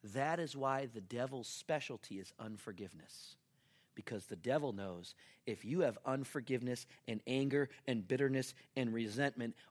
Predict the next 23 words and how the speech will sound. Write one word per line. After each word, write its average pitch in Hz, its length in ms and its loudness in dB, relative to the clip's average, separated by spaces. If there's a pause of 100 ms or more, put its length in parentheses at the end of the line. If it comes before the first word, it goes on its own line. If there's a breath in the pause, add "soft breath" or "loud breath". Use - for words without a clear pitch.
over 120 220 4
something 156 440 0
that 127 120 2
happened 139 380 0
in 120 100 0
your 101 140 -4
past, 143 560 -2 (260 loud breath)
he 185 160 0
can 143 220 -2
keep - 340 -6
you 110 120 -6
chained 160 600 -2
to - 100 -8
your 117 120 0
past. 139 420 2 (220 loud breath)
He 196 120 4
can 143 200 -2
keep - 260 -8
you 135 100 2
looking 131 460 0
at 117 140 -4
your 104 100 -4
past 160 460 4